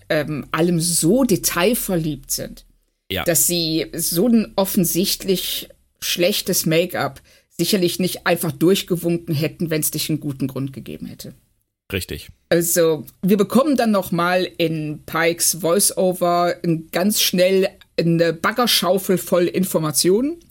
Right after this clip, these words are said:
Speaker 1: Wir werden an den Klingonenkrieg erinnert und daran, dass, ähm, einige Besatzungsmitglieder wie Ortegas, Chapel und Mbenga daran beteiligt waren, im Gegensatz zu anderen eben,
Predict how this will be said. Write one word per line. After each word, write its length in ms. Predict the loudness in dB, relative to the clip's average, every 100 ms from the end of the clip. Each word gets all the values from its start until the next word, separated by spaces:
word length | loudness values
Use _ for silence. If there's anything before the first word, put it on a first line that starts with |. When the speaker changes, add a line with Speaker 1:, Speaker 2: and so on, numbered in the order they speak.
| _ -8 -8 -10 -2
Speaker 1:
Wir 400 | 0 4 4 4
werden 220 | 2 2
an 140 | 0
den 100 | 0
Klingonenkrieg 720 | 0 0 2 0 0 -4 -2 0
erinnert 640 | 0 2 2 2 0 -2
und 440 | 0 0 0 -4 0
daran, 460 | 0 0 0 -2
dass, 420 | 0 0 2 0 0
ähm, 360 | -2 0 -2 -4 0
einige 360 | 2 2 0
Besatzungsmitglieder 960 | 0 -2 0 -4 -2 -4 -2 0 0 0
wie 140 | 0
Ortegas, 500 | -2 2 2 2 -2
Chapel 380 | -2 -2 -2 -4
und 240 | -4 -6 -6
Mbenga 520 | -2 0 0 0 -2 -8 -18 -16 -4
daran 320 | 0 0 -2
beteiligt 640 | -2 0 2 2 0 -2
waren, 400 | -2 -2 -2 -4 -6
im 200 | -4 0
Gegensatz 520 | 2 2 2 0 -2 -4
zu 140 | -2
anderen 300 | -2 0 0 0
eben, 420 | -2 0 -4